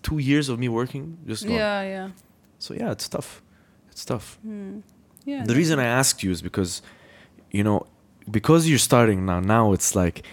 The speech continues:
Speaker 1: a blank page.
Speaker 2: <laughs>
Speaker 1: I turned the page, you know? Like, now it's something completely new.
Speaker 2: Mm.
Speaker 1: You're free to do anything. It's just,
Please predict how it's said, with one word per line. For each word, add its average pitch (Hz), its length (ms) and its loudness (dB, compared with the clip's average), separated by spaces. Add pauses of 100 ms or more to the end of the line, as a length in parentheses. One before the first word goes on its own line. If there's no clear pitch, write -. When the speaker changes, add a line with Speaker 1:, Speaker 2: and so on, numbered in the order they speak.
(280)
Speaker 1:
a 127 80 6
blank 143 440 8
page. 98 540 2 (140)
Speaker 2:
<laughs> 131 240 6
Speaker 1:
I 131 40 10
turned 131 460 4
the 101 100 4
page, 90 580 -4 (260)
you 107 140 4
know? 120 220 4
Like, 117 200 4
now 131 220 6
it's 107 100 0
something 143 300 2
completely 123 460 2
new. 107 440 4 (240)
Speaker 2:
Mm. 202 300 -6
Speaker 1:
You're 117 180 4 (120)
free 160 140 6
to 131 80 0 (100)
do 147 80 8
anything. 110 580 0
It's - 200 -2
just, - 360 -2